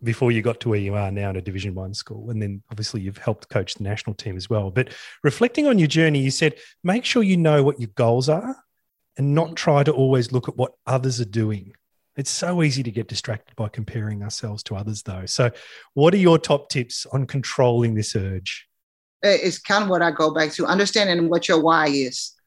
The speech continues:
Speaker 2: and what that looks like for you. Everyone's why is different. My why i-, is me being able to give back and be able to give everything I can, no matter where that is. That's why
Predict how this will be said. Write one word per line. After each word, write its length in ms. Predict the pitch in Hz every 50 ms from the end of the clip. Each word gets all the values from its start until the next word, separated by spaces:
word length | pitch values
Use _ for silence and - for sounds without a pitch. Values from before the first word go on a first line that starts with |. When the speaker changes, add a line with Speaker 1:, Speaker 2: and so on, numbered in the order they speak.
| _ -
Speaker 2:
and 160 | 170 180 175
what 180 | 165 170 165 165
that 180 | 170 156 156 151
looks 280 | 165 170 160 - - 156
like 180 | 147 139 139
for 160 | - - 147
you. 320 | 139 135 143 147 135 120 120 _ _ _ _ _ _ _ _ -
Everyone's 400 | 185 196 220 214 208 190 180 160
why 260 | 156 185 214 208 170
is 140 | 147 147 143
different. 360 | 143 175 165 - - - - _ _ _ _ _ _ _ _ 170
My 160 | 175 175 185
why 640 | 175 170 170 160 156 156 156 160 156 151 - - - -
i-, 240 | 117 131 143 - -
is 600 | 147 160 160 160 160 160 160 151 151 147 - - - -
me 240 | 160 175 180 185 170
being 300 | 165 180 175 165 156 165
able 240 | 160 165 156 165 156
to 120 | - 175
give 360 | 147 175 175 165 160 147 -
back 340 | 165 151 156 165 160 151 - - - _ _ _ _ _ -
and 220 | 175 170 160 160
be 120 | 160 165 160
able 200 | 151 151 156 156
to 60 | 151
give 260 | 147 165 160 151 143
everything 420 | 156 151 156 151 147 156 147 147 147
I 80 | 147
can, 380 | 139 - - - 165 156 151 156
no 100 | 156 156
matter 260 | 160 160 151 151 156
where 200 | 147 156 156 151
that 180 | 147 143 143 147
is. 480 | 160 170 - - - - - - - -
That's 200 | - 156 151 -
why 300 | - 170 151 156 143 127